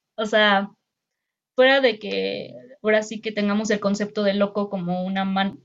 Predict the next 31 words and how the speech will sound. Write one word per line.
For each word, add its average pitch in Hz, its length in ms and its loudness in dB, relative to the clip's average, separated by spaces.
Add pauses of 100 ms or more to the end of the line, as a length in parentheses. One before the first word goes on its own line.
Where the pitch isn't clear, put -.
mala 202 300 0
manera, 196 440 0
no, 214 240 -2
pues 202 160 -14
en 190 80 -4
realidad 190 300 0
no 202 140 -2
es 196 240 -6
nada 190 300 -4
malo. 202 380 -4 (640)
Pero 208 320 2
simplemente, 220 1120 -2 (800)
pues 240 160 0
sí, 294 200 2
tenemos 269 420 2
varias 277 280 2
conexiones. 208 580 -4
Por 214 140 -4
ejemplo, 220 560 -6 (1000)
como 233 240 2
dices, 226 300 0
¿no? 220 140 0
De 214 160 2
Robbie 208 320 -2
Wi-, 208 280 -6
Williams 214 380 0
y - 60 -14
to-, 202 280 -4
y 196 420 -2
Jim 208 220 0
Carrey, 226 420 -2